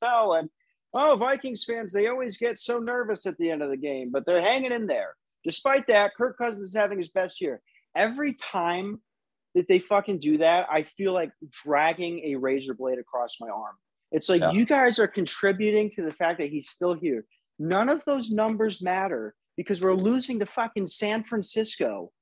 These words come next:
Speaker 1: when we had multiple opportunities to win that game. And it, they were blown by Kirk Cousins throwing it into the dirt, throwing it into the stands,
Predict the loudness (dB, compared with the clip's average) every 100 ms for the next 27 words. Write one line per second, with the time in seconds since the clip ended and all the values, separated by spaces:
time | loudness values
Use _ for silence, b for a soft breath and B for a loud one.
0 | _ _ 2 4 2 2 -2 -2 -2 -2
1 | -2 -6 -6 -2 0 0 0 -2 -2 0
2 | -2 -4 -4 -4 -2 -2 -4 -10 -10 -12
3 | -18 _ _ _ _ _ _ 0 4 6
4 | 6 6 4 4 2 4 4 4 4 6
5 | 4 0 -8 -6 -6 -6 -8 -6 -4 -4
6 | -4 -4 -4 -2 0 -2 -4 -6 -4 -2
7 | -2 -4 -4 -4 -2 -2 -4 -8